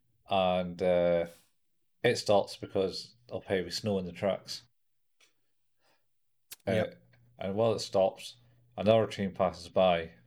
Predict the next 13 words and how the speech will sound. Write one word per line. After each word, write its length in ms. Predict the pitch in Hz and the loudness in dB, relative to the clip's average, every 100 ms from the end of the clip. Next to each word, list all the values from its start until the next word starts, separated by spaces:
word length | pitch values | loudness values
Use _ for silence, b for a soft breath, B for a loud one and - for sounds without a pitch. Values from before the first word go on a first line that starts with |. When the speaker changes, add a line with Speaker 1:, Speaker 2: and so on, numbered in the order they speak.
| _ _ b b b b b _ - | _ _ b b b b b _ -6
Speaker 1:
or 80 | 90 | -4
stops 420 | - 92 - - | 2 2 2 -6
next 200 | 101 - | -6 -6
to 40 | 110 | -4
them 120 | 113 - _ _ _ _ _ _ _ | -4 -6 _ _ _ _ _ _ _
a 60 | - | -6
while. 420 | 104 107 120 - _ _ _ - | 2 4 4 -4 _ _ _ -6
Speaker 2:
Mm-hmm. 220 | 139 135 139 - _ _ - 98 | -4 -4 -6 -12 _ _ -6 0
Speaker 1:
And, 640 | 101 104 104 104 104 104 | 2 2 2 0 -2 -2
uh, 760 | 101 104 104 104 107 104 101 - _ _ _ _ _ _ _ _ - | 0 2 2 0 -2 -4 -6 -10 _ _ _ _ _ _ _ _ -14
was 140 | 107 | -14
it 120 | 92 | -12
Mi-, 260 | 101 104 - | -8 -8 -8